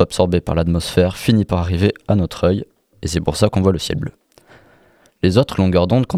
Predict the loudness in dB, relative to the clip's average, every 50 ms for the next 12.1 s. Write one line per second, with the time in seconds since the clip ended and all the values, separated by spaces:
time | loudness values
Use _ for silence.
0 | 0 2 2 4 4 4 4 2 -2 -2 0 -2 0 2 2 2 2 0 0 0
1 | 0 0 0 0 0 -2 -2 2 2 2 2 4 2 0 0 0 -2 -2 -2 0
2 | 0 0 0 0 -4 _ _ -20 -20 -20 -20 -20 -6 -2 0 0 2 2 2 4
3 | 4 4 2 2 2 0 0 0 0 0 2 2 4 4 4 2 2 -2 _ -14
4 | -14 -2 -2 -2 -2 -2 -6 -8 -8 -2 -2 2 2 2 0 2 0 2 2 2
5 | 2 2 0 0 0 2 2 2 2 0 -2 -2 -4 -2 0 2 0 0 0 0
6 | -4 -4 -6 -10 -18 -20 -20 _ _ _ _ _ _ _ _ -20 _ _ -2 2
7 | 2 4 4 4 2 2 0 -2 -4 -6 -4 -4 -6 -2 2 2 2 2 2 0
8 | 0 0 2 0 0 -2 0 -2 -2 0 0 0 0 0 0 -2 -2 -4 -6 -6
9 | -6 -8 -10 -10 _ _ _ _ _ _ _ _ _ _ _ _ _ _ _ _
10 | -2 -2 0 2 4 2 4 4 2 2 2 0 0 0 0 0 0 2 2 2
11 | 2 2 2 0 -2 0 0 0 2 2 2 0 0 -2 -2 -2 0 2 2 2
12 | 0 -2